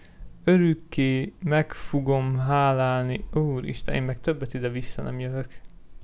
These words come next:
Még egy fő küldetés. Hát a pálya elején úgy is figyelmeztetett minket, hogy direkt ír a rosszul, úgyhogy elnézőek vagyunk. A francokat. Pista bá,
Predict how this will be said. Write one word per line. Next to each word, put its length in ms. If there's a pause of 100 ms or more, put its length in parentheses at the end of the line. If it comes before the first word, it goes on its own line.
(120)
Még 300
egy 160
fő 440
küldetés. 720 (280)
Hát 240
a 100
pálya 280
elején 400
úgy 180
is 120
figyelmeztetett 880
minket, 360
hogy 120
direkt 380
ír 160
a 60
rosszul, 360
úgyhogy 140
elnézőek 760
vagyunk. 360 (300)
A 160
francokat. 1080 (840)
Pista 360
bá, 240